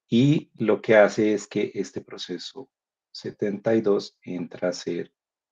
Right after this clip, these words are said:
del P I D uno. Y este proceso Tomcat, pues, ya está muerto, ya no, ya no tiene ninguna relación con este proceso.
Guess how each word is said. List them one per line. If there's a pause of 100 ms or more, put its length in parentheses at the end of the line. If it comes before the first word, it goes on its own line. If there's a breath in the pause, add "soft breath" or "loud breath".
(340)
del
P
I
D
uno. (1080)
Y
este
proceso
Tomcat, (100)
pues, (100)
ya
está
muerto,
ya
no, (1000)
ya
no
tiene
ninguna
relación
con
este
proceso.